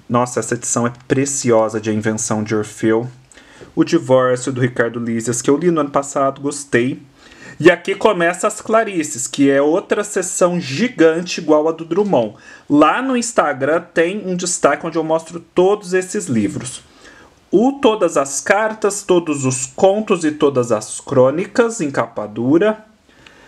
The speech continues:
Aqui, a coleção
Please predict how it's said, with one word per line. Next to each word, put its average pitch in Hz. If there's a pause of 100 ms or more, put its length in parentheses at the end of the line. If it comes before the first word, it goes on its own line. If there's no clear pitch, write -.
(140)
Aqui, 220 (760)
a 147
coleção 165